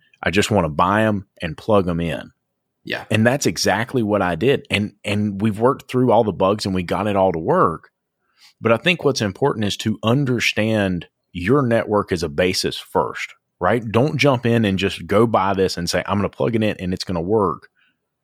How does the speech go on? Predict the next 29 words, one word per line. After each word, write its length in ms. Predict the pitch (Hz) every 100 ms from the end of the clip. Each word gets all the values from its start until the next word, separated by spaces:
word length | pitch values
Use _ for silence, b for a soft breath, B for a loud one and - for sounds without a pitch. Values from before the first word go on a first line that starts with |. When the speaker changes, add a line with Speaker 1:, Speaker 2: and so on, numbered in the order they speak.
| _
Speaker 1:
You 140 | 120 165
need 180 | 196 156
to 140 | -
understand 520 | 113 139 131 120 113
your 80 | 104
network, 420 | 101 95 98 98 92
and 80 |
is 180 | 107 104
your 120 | 110
network 420 | 98 98 76 90 -
capable 460 | 92 - 82 82
of 80 | 78
handling 460 | - 95 87 85 82
these 160 | 80
phones? 240 | - 98 85
How 340 | - - 123
do 80 | 196
we 140 | 254
go 180 | 175 151
about 340 | 139 107 127 -
that? 140 | 135
Like, 140 | - -
how 140 | 123
do 60 | 143
we 120 | 131
start 380 | - 82 113 -
with 120 | -
that? 180 | - - _ _ _ _ b b b b b b b b b b b b
Speaker 2:
Yeah, 220 | 214